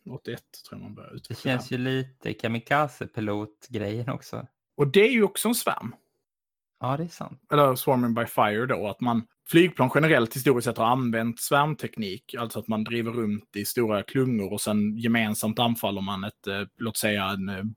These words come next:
Speaker 2: bombeskort, eh, under försvaret, slaget om Storbritannien, alltså när man st-, stred om luftrummet, eh, över Engelska kanalen och sen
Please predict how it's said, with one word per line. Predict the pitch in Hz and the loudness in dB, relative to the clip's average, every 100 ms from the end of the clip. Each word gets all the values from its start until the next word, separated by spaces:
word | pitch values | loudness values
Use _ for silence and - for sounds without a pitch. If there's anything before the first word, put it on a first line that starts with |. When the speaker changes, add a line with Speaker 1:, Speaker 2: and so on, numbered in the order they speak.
| - | -8
Speaker 2:
bombeskort, | 127 123 120 107 - - 101 98 - - 101 | 2 4 6 2 0 2 2 0 -8 -6 -2
eh, | |
under | 107 101 92 107 104 | 0 0 2 0 0
försvaret, | - - - 110 98 - _ | -4 -4 2 2 2 -6 _
slaget | - 131 110 | 0 2 2
om | 113 | 0
Storbritannien, | - 123 113 - 76 98 95 | 4 4 4 0 -6 -6 -8
alltså | 98 - | -8 -8
när | 98 | -8
man | - - 117 - | -8 -10 -14 -18
st-, | - - | -18 -16
stred | - 101 98 | -12 -8 -6
om | 101 | -6
luftrummet, | 104 - 101 104 - - _ - | -8 -8 -8 -8 -12 -20 _ -20
eh, | - 113 135 185 | -18 -14 -14 -12
över | 104 107 | -8 -6
Engelska | 101 - | -6 -6
kanalen | 110 117 104 107 98 | -2 2 2 0 -4
och | 90 | -6
sen | 95 95 | -8 -10